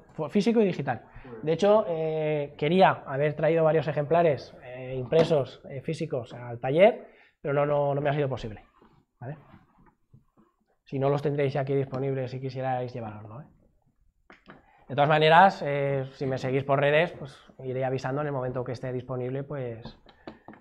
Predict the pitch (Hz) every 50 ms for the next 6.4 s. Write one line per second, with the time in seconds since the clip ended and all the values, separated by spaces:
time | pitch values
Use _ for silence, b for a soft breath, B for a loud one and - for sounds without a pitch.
0 | B B B _ _ _ - - 135 131 123 120 120 117 117 117 117 104 95 90
1 | - - 151 175 _ _ _ _ _ _ _ b b b b b b b b b
2 | b b b b _ _ _ _ _ - 170 147 123 113 - - - _ - 170
3 | 160 156 160 160 160 160 170 196 220 233 233 240 233 226 196 208 185 175 190 185
4 | 226 233 233 202 160 135 175 185 208 208 214 220 214 214 214 202 196 180 175 165
5 | 156 151 - 180 - 170 147 143 214 220 214 226 - - - - b b b b
6 | b - - 135 147 175 220